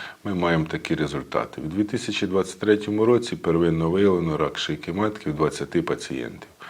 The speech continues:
У двадцять другому році даний показник становив вісімнадцять пацієнток. Заклад, е, зараз удосконалюється і покращує якість діагностики,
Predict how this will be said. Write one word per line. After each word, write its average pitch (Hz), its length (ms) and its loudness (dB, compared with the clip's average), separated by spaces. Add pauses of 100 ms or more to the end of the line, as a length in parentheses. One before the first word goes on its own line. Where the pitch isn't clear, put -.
(180)
У 113 40 -10
двадцять 117 340 8
другому 120 380 8
році 104 280 4
даний 82 320 2
показник 82 520 -2
становив 73 460 -6 (180)
вісімнадцять - 640 -10 (420)
пацієнток. - 840 -6 (640)
Заклад, 117 440 10 (260)
е, 85 300 6
зараз 107 360 8
удосконалюється 110 1000 4
і 85 120 2
покращує 85 680 2
якість 87 400 2
діагностики, 101 760 2